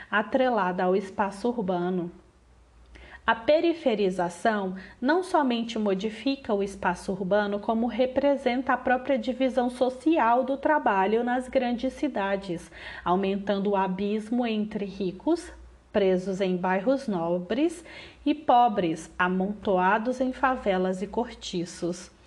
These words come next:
Essa situação moldou as cidades brasileiras até os dias de hoje, criando grandes periferias com baixas condições de habitabilidade,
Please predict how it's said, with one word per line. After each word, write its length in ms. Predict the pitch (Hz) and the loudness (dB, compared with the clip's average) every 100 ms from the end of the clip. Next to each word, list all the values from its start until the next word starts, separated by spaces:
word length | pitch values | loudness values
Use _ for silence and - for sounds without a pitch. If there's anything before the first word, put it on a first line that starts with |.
| - - - - - - - - - | -20 -18 -18 -20 -20 -20 -20 -4 2
Essa 300 | 311 - 415 | 2 2 -2
situação 800 | - 370 226 165 - 233 208 202 | 0 0 0 -2 -2 2 2 2
moldou 600 | 214 247 226 240 269 277 | 2 2 2 2 4 4
as 160 | 220 | 0
cidades 540 | - 202 185 185 185 - | -2 -2 2 2 0 -2
brasileiras 800 | 185 185 185 196 202 208 196 208 | 0 0 2 2 2 4 2 0
até 280 | 208 247 | 0 2
os 220 | 240 240 - | 2 -2 -4
dias 220 | 254 247 | -4 -2
de 240 | 214 320 | -2 2
hoje, 460 | 302 254 254 - 185 | 4 4 0 -2 -4
criando 600 | 190 220 226 220 226 220 | -2 0 0 -2 -2 -2
grandes 500 | 240 277 269 233 226 | 0 2 0 -2 -4
periferias 1000 | 220 185 175 190 190 240 247 214 180 - | -4 -2 -2 -2 0 0 0 2 0 -2
com 240 | - 226 | -2 0
baixas 560 | 220 208 214 - 196 190 | 2 4 2 0 -6 -2
condições 560 | 190 185 185 196 196 | -2 -2 -2 -4 -4
de 240 | 185 202 202 | -4 0 0
habitabilidade, 1300 | 190 226 277 294 240 269 269 202 175 185 196 302 | 0 -2 0 0 2 0 0 0 0 0 0 -2